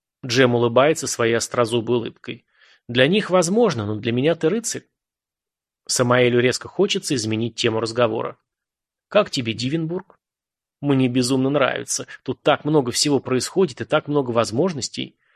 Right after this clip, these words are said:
Когда я был в Новом Горизонте, даже ребёнком, всё упиралось в выживание. Когда я жил рядом с Сияющим Градом, я был в безопасности, но меня ни во что не посвящали. Там меня стыдились, но здесь меня ценят. Я чувствую себя»,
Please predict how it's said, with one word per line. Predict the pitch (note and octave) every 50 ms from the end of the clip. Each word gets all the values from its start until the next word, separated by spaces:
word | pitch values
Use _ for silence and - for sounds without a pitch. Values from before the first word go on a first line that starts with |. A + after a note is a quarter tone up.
| _ _ _ -
Когда | - C3 D3+ F3 G#3+
я | G#3+
был | G3+ G#3 A3 G#3
в | F#3
Новом | G3+ G#3+ G#3 G#3 G3 F#3
Горизонте, | F3+ F#3 G3 F#3+ F#3 A3+ B3+ B3+ G#3 - - A#2+
даже | B2 A#2 G#2+ A#2
ребёнком, | B2+ C3+ B2+ A#2+ A#2 A#2 - - B2 A2+
всё | - - A3 A#3+
упиралось | G3 - G#3+ G#3 G#3+ G#3+ G3+ G3+ -
в | D#3+
выживание. | E3 D#3+ D#3+ G3+ G#3 G#3+ G3 C#3 A#2+ - - - _ _ _ _ _ _ _ _ _ _
Когда | - B2+ A#2+ B2 B2 B2 B2
я | B2
жил | A#2+ B2 C3+ B2+
рядом | B2+ B2+ B2+ B2+ B2
с | A#2
Сияющим | - - C3 B2+ B2+ B2 A#2 - - B2+ B2
Градом, | A2 B2 C#3 D3+ D#3 C#3+ B2+
я | B2+ C3 B2
был | C3+ C3+ B2+
в |
безопасности, | B2 C3 B2 C#3+ C#3+ - - A3 A3 F#3 - C3+ - - - A#2
но | C3 F#3
меня | A3+ A#3+ A#3+ A#3
ни | A3 G#3
во | F#3 F3
что | - - - D#3
не | D3+ C3
посвящали. | - C3 - - B2+ B2 - - - G#2+ A2+ B2 B2+ B2 _ _ _ _ _ _ _ _ _
Там | - G3 G#3+
меня | G#3+ G#3+ G#3+ G#3+
стыдились, | F#3+ - - - A3 G3 A3 B3 G#3 C#3+ A2 - -
но | B2 A#2
здесь | A#2 C3 D3 - -
меня | E3+ E3+ F3 F3
ценят. | E3 - - A#3+ G3 C3+ A2 - _ _ - - _ -
Я | B2 B2 A#2+ A2+
чувствую | - - E3 D3+ - - C3+
себя», | - - C#3 B2+ C3 A#2+ A#2+ - _